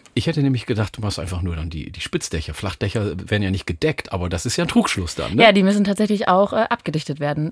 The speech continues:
Speaker 2: Zwar dann nicht mit Dachziegeln, sondern dann mit, ähm, Schweißbahn oder Kunststoffbahn. Ja.
Speaker 1: Das ist ja spannend. Als Kind bist du bei deinem Vater mitgelaufen und hast geguckt, äh, was er macht. Wie hast du das damals erlebt als kleines Kind?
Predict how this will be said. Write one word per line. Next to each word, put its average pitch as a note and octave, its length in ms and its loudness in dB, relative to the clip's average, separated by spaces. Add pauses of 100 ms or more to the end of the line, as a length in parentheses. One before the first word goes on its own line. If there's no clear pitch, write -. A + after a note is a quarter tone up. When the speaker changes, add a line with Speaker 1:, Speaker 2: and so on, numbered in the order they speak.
Speaker 2:
Zwar F#3+ 200 6
dann G3+ 160 8
nicht A#3+ 120 10
mit F#3 140 4
Dachziegeln, B3 540 2
sondern F#3 180 0
dann F3 220 2
mit, E3 220 -2
ähm, D#3 280 -4
Schweißbahn F3+ 840 -2
oder D#3+ 180 -4
Kunststoffbahn. E3+ 840 -4 (120)
Ja. F3 80 -14 (500)
Speaker 1:
Das G2+ 200 -4
ist - 200 -8
ja F#2+ 100 -2
spannend. E2+ 340 -2 (220)
Als G2+ 220 -8
Kind C#3+ 220 0
bist - 160 -4
du - 60 -6
bei F#2 80 -2
deinem E2+ 160 -4
Vater B2 300 -2
mitgelaufen A2+ 680 0
und F#2 140 0
hast F#2 160 -4
geguckt, - 600 -2
äh, G#2+ 240 0
was G2+ 160 -4
er E2 80 -2
macht. A2+ 340 -2 (220)
Wie C3 160 2
hast - 120 -2
du D#3 60 -6
das C#3+ 140 0
damals C3+ 340 0
erlebt B2+ 320 0
als - 160 -4
kleines D#2+ 340 -4
Kind? - 240 -6